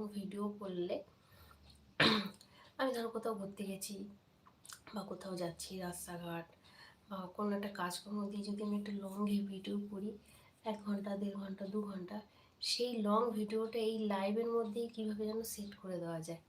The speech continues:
মানে আমি যে বসে কথা বলছি ওটা করতে হবে না, অটোমেটিক্যালি ওই, ওই ভিডিওটাই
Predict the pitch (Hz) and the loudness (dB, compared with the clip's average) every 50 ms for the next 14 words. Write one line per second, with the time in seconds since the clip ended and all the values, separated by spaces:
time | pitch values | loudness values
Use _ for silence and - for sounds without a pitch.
0 | - - - - - - - - - 202 208 202 196 202 220 226 226 220 226 214 | -20 -20 -20 -20 -20 -20 -16 -10 -4 0 2 4 4 6 6 6 4 4 2 2
1 | 208 208 208 208 233 226 233 226 220 226 220 226 240 233 233 - 254 233 220 226 | 0 0 0 0 0 -2 -2 -4 -4 -4 -4 -2 -2 -2 -2 -2 -4 -2 -2 -2
2 | 214 214 220 208 - - - 202 190 180 180 175 170 170 - - - - - - | -4 -4 -6 -8 -8 -6 -4 -4 -2 -2 -2 -4 -4 -6 -8 -12 -18 -20 -20 -20
3 | - - - - - - 214 214 - 254 254 262 254 254 262 269 269 277 277 285 | -20 -20 -20 -8 0 2 2 2 2 4 4 4 4 4 4 2 0 2 2 4
4 | 294 311 311 302 269 240 226 220 214 - - 214 226 226 226 214 208 214 208 214 | 4 4 4 4 4 4 4 2 2 0 2 2 2 2 2 0 0 0 2 2
5 | 220 226 226 226 247 247 262 | 2 2 2 2 2 2 2